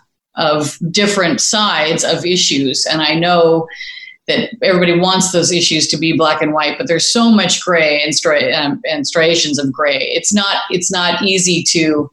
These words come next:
to pinpoint a right and a wrong in some of these things, but there are some things that are intrinsically wrong, and there are, there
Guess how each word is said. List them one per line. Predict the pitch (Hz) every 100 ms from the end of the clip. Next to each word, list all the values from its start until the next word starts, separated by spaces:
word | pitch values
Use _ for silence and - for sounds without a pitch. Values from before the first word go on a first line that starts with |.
| _ _ _ _ _ - - - -
to | - 180
pinpoint | 214 208 202 202 180 170 165 - -
a | 165
right | 165 175 170
and | 165
a | 151
wrong | 160 156 143 - - -
in | 151 151
some | - 156
of | -
these | 131 -
things, | - 139 - -
but | 175 170
there | 202 196
are | 202
some | 214 202 208
things | 160 165
that | 160
are | 151
intrinsically | 156 156 160 156 - 151 151 143 - _ - 147 135
wrong, | 156 139 160 180 - 160
and | 151 151
there | 151 156
are, | 151 151 147 - - - -
there | 165